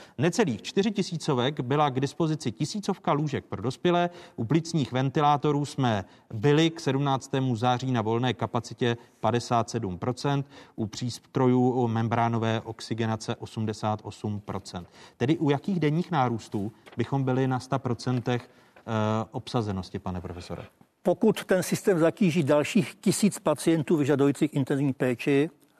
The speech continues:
Speaker 2: tak jsme na nule záložní kapacity,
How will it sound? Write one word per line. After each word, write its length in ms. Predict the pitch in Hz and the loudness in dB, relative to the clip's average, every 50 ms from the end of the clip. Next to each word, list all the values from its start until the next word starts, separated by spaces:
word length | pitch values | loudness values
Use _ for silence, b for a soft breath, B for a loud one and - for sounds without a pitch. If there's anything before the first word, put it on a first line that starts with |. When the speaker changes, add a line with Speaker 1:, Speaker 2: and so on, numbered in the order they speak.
| _ - | _ -2
Speaker 2:
tak 180 | - 139 113 - | -2 -2 -2 0
jsme 200 | - 151 143 143 | -2 0 2 2
na 320 | 143 139 127 120 - - _ | 4 4 2 2 -2 -4 _
nule 520 | 139 139 143 147 143 143 143 143 139 135 - - _ _ - | 2 2 4 6 6 6 6 4 4 2 -2 -8 _ _ -6
záložní 540 | 131 120 131 127 123 123 120 107 117 117 | 0 2 2 4 4 2 2 0 -2 -4
kapacity, 500 | 113 - 120 - - 113 - - - - | -2 -4 -4 -4 -4 -8 -8 -10 -14 -14